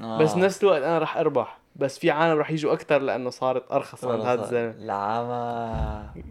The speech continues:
Speaker 2: كتير ذكي. يعني هذا لسه أذكى من
Speaker 1: أذكى
Speaker 2: أندرو
Speaker 1: من
Speaker 2: تيت.
Speaker 1: he broke the system.
Speaker 2: مم. وبس، آه، نوت على السريع، في كتير كريبتو كورنسي عم يطلعوا باسم توب جي أو أندرو تيت أو كذا.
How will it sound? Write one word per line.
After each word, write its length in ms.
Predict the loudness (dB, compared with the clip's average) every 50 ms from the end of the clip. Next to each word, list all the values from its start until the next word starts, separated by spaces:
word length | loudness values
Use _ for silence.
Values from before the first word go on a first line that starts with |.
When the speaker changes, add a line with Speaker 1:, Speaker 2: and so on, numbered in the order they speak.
| -16 -10
Speaker 2:
كتير 360 | -6 -2 2 4 4 4 2
ذكي. 340 | 0 -2 -6 -6 -4 -6 -6 -2 0
يعني 160 | 0 2 4
هذا 220 | 4 4 4 2
لسه 280 | -4 -6 -4 0 0 0
أذكى 260 | 0 0 -2 -2 2
من 60 | 4
Speaker 1:
أذكى 180 | 4 6 6 6
Speaker 2:
أندرو 240 | 6 6 6 6 6
Speaker 1:
من 60 | 6
Speaker 2:
تيت. 240 | 6 4 4 2 -2
Speaker 1:
he 320 | -6 -6 -6 -4 -2 0
broke 240 | 0 0 0 0 -4
the 200 | -8 -8 -10 -14
system. 240 | -12 -10 -12 -12 -12 -12 -12 -6
Speaker 2:
مم. 280 | -4 -2 -2 -2 -4 -8 -14 _ _ _ _ _ _ _ _ _ _ _ _ _ _ _ _ _ -20 -20 -20 _ -16
وبس، 400 | -10 -4 -2 -2 -2 -2 -4 -2 0
آه، 520 | 2 2 2 0 0 -2 -6 -8 -10 -12 -16 _ _ _ _ _ _ _ _ _ _ _ _ _ _ _ _ _ _ _ -12
نوت 380 | -8 -2 0 2 2 2 0 -2
على 80 | -6
السريع، 480 | -6 -6 -4 -4 -4 -2 -2 -4 -4 -6 -10 _ _ _ _
في 120 | _ -10 -10
كتير 360 | -2 0 2 2 2 2 -2 -8 _ -6
كريبتو 380 | -6 -6 -6 -4 -4 -4 -4
كورنسي 460 | -2 0 0 0 0 -2 -6 -6 -8 -8
عم 180 | -6 -6 -6
يطلعوا 340 | -8 -8 -6 -2 0 0 0
باسم 320 | -2 -4 -8 -10 -10 -12
توب 320 | -4 -2 0 0 0 -2 -8
جي 280 | -8 -6 -4 -2 -2
أو 180 | -2 -2 -2 -2
أندرو 260 | -4 -6 -6 -6 -8
تيت 300 | -4 -2 0 0 0 0
أو 140 | -4 -6 -6
كذا. 260 | -8 -8 -8 -10 -12